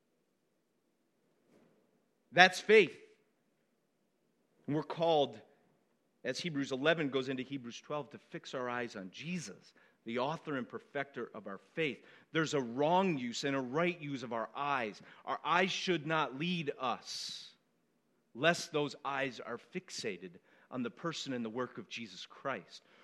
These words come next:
Where is the attention of your eyes today? Be honest with yourself. What is luring you away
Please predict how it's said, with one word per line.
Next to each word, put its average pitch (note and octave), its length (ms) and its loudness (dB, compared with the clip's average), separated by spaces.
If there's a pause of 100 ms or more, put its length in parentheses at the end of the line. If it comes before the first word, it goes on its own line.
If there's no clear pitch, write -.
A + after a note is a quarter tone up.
(120)
Where A3+ 280 6
is A3+ 160 4
the F#3+ 160 2
attention F#3+ 480 0
of C3 120 0
your D#3+ 260 4
eyes D3 480 2
today? A#2+ 400 -2 (3750)
Be A#3 160 8
honest B3+ 380 8
with G3 120 -2
yourself. F#3+ 540 4
What A#3+ 100 0
is F#3 160 0
luring A#3+ 460 6
you A#3 160 6
away F3 560 6